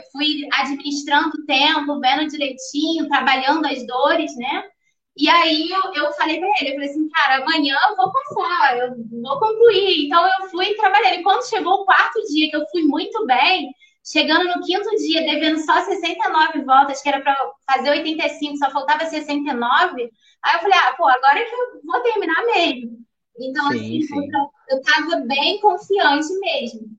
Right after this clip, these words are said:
Speaker 1: Mas é o que eu te falei, Gustavo, eu tava no lugar que eu queria estar, né? Conf-, é, eu queria tá ali, eu tava feliz de tá ali, eu corria feliz, eu queria ganhar experiência com a galera que tava ali.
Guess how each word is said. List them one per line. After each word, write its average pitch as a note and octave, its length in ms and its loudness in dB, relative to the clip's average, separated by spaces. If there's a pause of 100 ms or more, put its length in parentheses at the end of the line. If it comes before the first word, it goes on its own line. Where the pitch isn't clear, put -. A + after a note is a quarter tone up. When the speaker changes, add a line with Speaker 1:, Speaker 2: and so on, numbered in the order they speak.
(160)
Speaker 1:
Mas D4 160 2
é F4 80 6
o - 20 4
que G4+ 80 2
eu G#4+ 40 2
te G#4 100 -6
falei, G#4+ 380 6
Gustavo, C#4 420 0
eu C#4+ 80 2
tava E4 240 4
no E4+ 120 0
lugar E4+ 300 2
que G#4 80 -2
eu G#4 80 -2
queria F#4 300 2
estar, E4 500 0 (180)
né? D4+ 240 0 (460)
Conf-, D#4+ 340 -2
é, C#4+ 520 2
eu C#4+ 80 2
queria F4+ 380 0
tá F4 120 0
ali, D4 360 2
eu E4 100 4
tava E4 300 4
feliz D#4+ 440 4
de E4 100 -6
tá D#4+ 140 -2
ali, D4 300 -2
eu D#4 120 -4
corria D#4 520 -2
feliz, E4 540 0
eu C#4+ 200 -2
queria D#4+ 460 0 (300)
ganhar D#4 540 2
experiência F4 680 -2
com D#4+ 60 -2
a D#4 60 -2
galera C#4+ 320 2
que D4 80 -6
tava C4+ 240 -2
ali. C4 400 -4